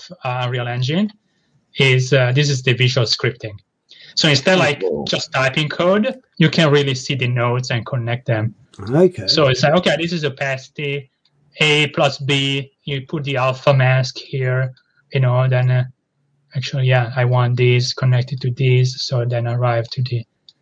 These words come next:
Speaker 1: the node, uh, the color metallic. I, I knew, uh, most of these by my C G I day in visual effects, but this is, was, you know, still interesting to learn how to, you know,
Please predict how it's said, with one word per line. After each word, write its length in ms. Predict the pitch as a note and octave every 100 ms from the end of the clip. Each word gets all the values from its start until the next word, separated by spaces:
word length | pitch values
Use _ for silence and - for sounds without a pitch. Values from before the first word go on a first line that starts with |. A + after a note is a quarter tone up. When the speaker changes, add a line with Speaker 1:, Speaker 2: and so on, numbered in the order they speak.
| _ -
Speaker 1:
the 100 | C3+
node, 460 | B2 A#2+ A#2+ B2
uh, 240 | B2 B2 B2+ - _ _ _ _ _ _ D3
the 100 | B2+
color 520 | - D#3+ C#3+ C#3+ C#3
metallic. 840 | B2+ B2+ D#3+ C3+ C3+ C#3 C#3 - D3 B2+ - _ _ -
I, 180 | E3+ F#3 F3+
I 120 | G3
knew, 500 | G#3+ C#4+ D4+ D4+ B3+ - -
uh, 100 | D3 D3
most 380 | C3+ C#3+ D#3 -
of 160 | F#3+ -
these 300 | E3+ A3+ -
by 380 | C3+ B2 A#2 A#2
my 240 | B2+ A#2 A#2
C 240 | - C3+
G 180 | B2 C3
I 180 | A#2+ A#2
day 360 | A#2 A2+ A#2
in 180 | A#2 A#2
visual 300 | A#2 A#2 C3
effects, 480 | C3 D#3 F3 - - _ _ _ _ _
but 140 | - F#3+
this 220 | F#3+ F#3
is, 140 | C#3+
was, 240 | D#3+ C#3 B2+
you 120 | D#3+
know, 100 | B2
still 280 | A#2+ D#3 C3+
interesting 600 | C3 B2+ A#2+ A#2 - B2
to 100 | B2+
learn 340 | A2 A2+ A2+
how 300 | A2+ C3 A2+ A2+
to, 300 | - A2+ A2 - _ _ _ _ _ _ _ _ -
you 60 |
know, 280 | A#2+ A#2